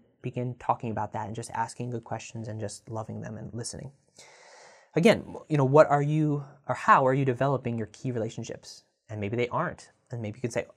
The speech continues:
"Are they important to you?" "Oh, well, yeah, okay, if they are, then maybe that's something that you, can be done, and how can, how can I help facilitating that?" Whatever. "What has God been teaching you lately?" Okay, that's a great one, just to get down, "Man, I'm just learning to trust him more," or, "You know,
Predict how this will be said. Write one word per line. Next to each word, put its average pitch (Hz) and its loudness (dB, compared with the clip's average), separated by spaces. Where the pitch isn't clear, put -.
"Are 120 -2
they 113 -2
important 190 -6
to - -12
you?" - -12
"Oh, - -20
well, - -14
yeah, 208 -2
okay, 151 -4
if 110 -8
they 113 0
are, 156 2
then 107 -2
maybe 110 -4
that's - -8
something 117 -4
that 113 -4
you, 127 -8
can 139 0
be 147 0
done, 208 -2
and 110 -8
how - -4
can, 113 -6
how - -6
can 110 -10
I 113 -8
help - -6
facilitating 120 -8
that?" - -10
Whatever. 98 -8
"What 165 6
has 180 -2
God 147 6
been 143 0
teaching 147 -4
you 147 -2
lately?" 143 -4
Okay, 147 0
that's 151 2
a 143 -2
great 214 2
one, 107 -2
just 123 -4
to 131 -2
get 143 2
down, 113 -2
"Man, 143 2
I'm 110 -6
just 117 -8
learning 110 -2
to - -12
trust - -2
him 151 -2
more," 139 -2
or, 120 -4
"You 147 -2
know, 185 2